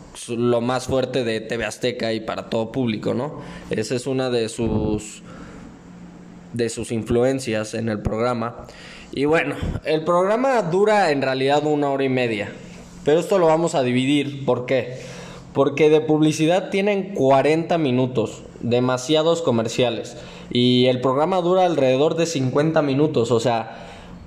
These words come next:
un cincuenta y cinco por ciento del programa está bien y un cuarenta y cinco por ciento son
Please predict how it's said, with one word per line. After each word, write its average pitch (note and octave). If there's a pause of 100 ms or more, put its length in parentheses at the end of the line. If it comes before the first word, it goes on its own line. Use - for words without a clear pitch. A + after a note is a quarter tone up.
(200)
un B3
cincuenta E3
y D#3
cinco G#3
por D3
ciento D#3
del B2+
programa A#3+ (580)
está C3+
bien A#2+ (340)
y C#3
un F3
cuarenta D#3+
y B2+
cinco D#3
por A#2+
ciento D#3+
son D3+